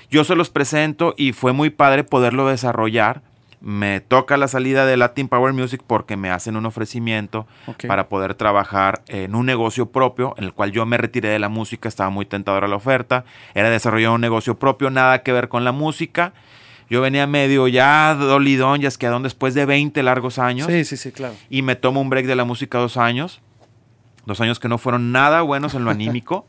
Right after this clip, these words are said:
Speaker 1: la verdad, nada buenos en lo anímico. Es, esto es algo que, que me gusta mucho compartir porque yo me comencé a sentir un poco mal en el tema de ansiedad, un poco
Speaker 2: Ok.
Speaker 1: de depresión,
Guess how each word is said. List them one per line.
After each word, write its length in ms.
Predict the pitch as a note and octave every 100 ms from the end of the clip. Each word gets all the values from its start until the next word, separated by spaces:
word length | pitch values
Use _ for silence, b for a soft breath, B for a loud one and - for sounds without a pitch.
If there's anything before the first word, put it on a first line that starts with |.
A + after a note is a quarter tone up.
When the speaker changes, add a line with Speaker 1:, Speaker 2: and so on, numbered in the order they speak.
| -
Speaker 1:
la 140 | G#2
verdad, 320 | G2+ F#2+ G2+ -
nada 340 | A2 B2+ D3
buenos 280 | C#3+ C3+ C3+
en 80 | B2
lo 60 |
anímico. 400 | A2 A2 A#2 -
Es, 140 | A#2+ -
esto 160 | A2 A#2
es 80 |
algo 260 | A#2 G#2+ A#2+
que, 240 | B2 G#2 - B B B
que 80 | A#2
me 60 |
gusta 240 | B2 B2 C3+
mucho 280 | C3+ C#3 C#3
compartir 580 | B2+ A2 G#2+ A#2 A#2+ A2+
porque 500 | A#2+ A2 G#2+ F#2 - b b b b
yo 140 | G#2+ A2
me 100 | A#2
comencé 300 | A#2 A2+ G#2+
a 20 |
sentir 260 | A2+ A2
un 120 | A2+ A2+
poco 260 | A#2 A#2+
mal 260 | A2 G2+ G2+
en 20 | G#2+
el 60 |
tema 240 | G2 G2+ G#2
de 80 | G2+
ansiedad, 720 | G2 G#2+ G2 F#2 G2 F#2+ F#2+
un 80 | G2
poco 220 | G2 A2+
Speaker 2:
Ok. 40 | G2+
Speaker 1:
de 60 |
depresión, 720 | G2 F#2+ G2 - G2 G2 G2